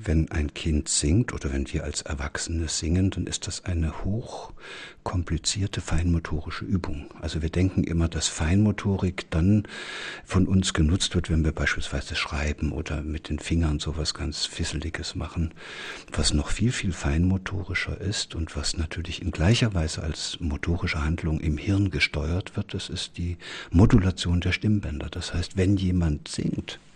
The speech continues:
dann, dann übt der gewissermaßen in einem unglaublich intensiven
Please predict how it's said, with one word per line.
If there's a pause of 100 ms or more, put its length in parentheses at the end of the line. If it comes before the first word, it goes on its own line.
dann,
dann
übt (100)
der
gewissermaßen
in
einem (300)
unglaublich
intensiven